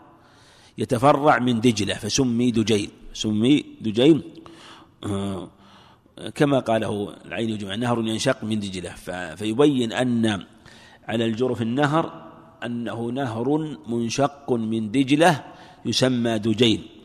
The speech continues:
إذن يصلي وإذا لجام دابته بيده. جاء في الرواية الأخرى وسيأتي الإشارة إليه، وذكر البخاري في بعض المواطن،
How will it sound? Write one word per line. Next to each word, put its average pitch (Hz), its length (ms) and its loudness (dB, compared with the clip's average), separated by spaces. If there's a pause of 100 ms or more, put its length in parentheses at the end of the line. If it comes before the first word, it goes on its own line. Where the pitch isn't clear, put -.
(640)
إذن 135 200 6
يصلي 151 500 4
وإذا 139 320 8
لجام 139 360 6
دابته 131 500 4
بيده. 120 400 4 (1700)
جاء 160 240 6
في 151 60 0
الرواية 147 200 4
الأخرى 147 680 2 (1600)
وسيأتي 104 760 -8 (760)
الإشارة 110 300 -2
إليه، 110 220 -2
وذكر 117 680 2
البخاري 110 460 0
في 104 140 -2
بعض 95 180 -4
المواطن، 120 520 -4